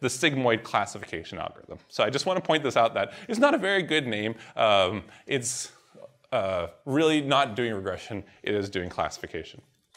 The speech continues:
But of course, it's not that important right now.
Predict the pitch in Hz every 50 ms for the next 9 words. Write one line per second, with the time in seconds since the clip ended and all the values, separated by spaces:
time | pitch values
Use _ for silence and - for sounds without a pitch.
0 | _ _ _ _ _ _ _ _ _ _ _ _ _ _ _ - - _ - 127
1 | 117 113 98 85 - - - 73 - - - - _ _ _ _ _ _ _ _
2 | _ - - 85 82 - 87 80 82 85 - - 98 95 92 90 90 85 87 82